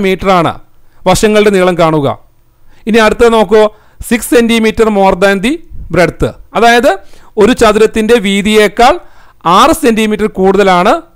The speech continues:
നീളത്തിന്. പരപ്പളവ് നൂറ്റിമുപ്പത്തിയഞ്ചാണ്,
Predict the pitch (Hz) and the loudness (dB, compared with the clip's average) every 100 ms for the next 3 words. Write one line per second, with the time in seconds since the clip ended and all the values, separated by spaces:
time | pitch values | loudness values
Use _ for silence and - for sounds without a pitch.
0 | - 202 214 202 180 127 - - - - | -4 0 2 2 0 -2 -8 -20 -20 -20
1 | - - 190 202 220 226 254 311 - 196 | -8 0 0 0 2 4 4 0 -4 -4
2 | 196 208 202 190 196 185 180 151 | -2 -2 -2 -2 -2 0 0 0